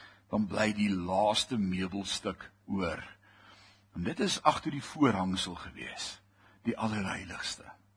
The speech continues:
'n ses duim dik geweefde gordyn. En net die hoëpriester kon een keer 'n jaar onder deur daardie gordyn inkruip en dan was daar aan sy,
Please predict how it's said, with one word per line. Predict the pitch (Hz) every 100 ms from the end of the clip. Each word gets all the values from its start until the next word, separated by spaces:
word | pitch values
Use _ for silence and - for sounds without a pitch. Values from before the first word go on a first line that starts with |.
| _ _ _ - - -
'n | 185
ses | - - 294 285 233 - - - - -
duim | 160 160 170 170 156 - 98
dik | 104 147 151 -
geweefde | - - 135 101 90 104 131 135 - -
gordyn. | - 127 107 92 95 95 95 80 71 - _ - - -
En | 143 135 131
net | 226 294
die | 277
hoëpriester | 131 160 170 - 180 - 165
kon | - 143 147
een | 220 311 311
keer | - 302
'n | 269
jaar | 151 123 120 131 131 - - - -
onder | 240 262 247 254 220
deur | 135 165 165
daardie | - 104 123 131
gordyn | - 156 120 120 120 120 -
inkruip | 139 135 - - 208 202 202 - - - - -
en | 113
dan | 113 160
was | 190 180
daar | 160 139 -
aan | 190 196
sy, | 185 - 170 160